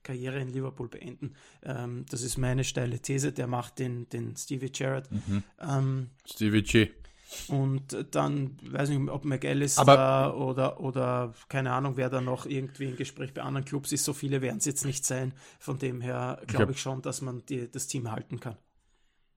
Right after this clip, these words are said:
Speaker 2: Hm, ich hab da grad den Kader offen, mich, ähm, Kwanzaa, Elliott, Bajcetic, das sind für mich alle Spieler, die in,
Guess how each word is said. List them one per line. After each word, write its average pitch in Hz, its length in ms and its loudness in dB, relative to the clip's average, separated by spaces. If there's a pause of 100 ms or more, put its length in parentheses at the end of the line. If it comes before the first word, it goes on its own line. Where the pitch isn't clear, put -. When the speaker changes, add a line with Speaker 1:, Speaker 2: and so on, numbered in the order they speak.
(120)
Speaker 2:
Hm, 95 360 2
ich - 60 -4
hab - 100 -6
da 104 100 0
grad 98 200 2
den 101 80 0
Kader 101 280 6
offen, 107 280 2
mich, 104 240 2
ähm, 95 480 0 (260)
Kwanzaa, 107 600 4
Elliott, 104 720 4
Bajcetic, 95 680 0
das 98 160 -2
sind 101 120 2
für - 100 -2
mich 101 220 4
alle 101 160 4
Spieler, 104 400 2
die 104 200 2
in, 98 180 4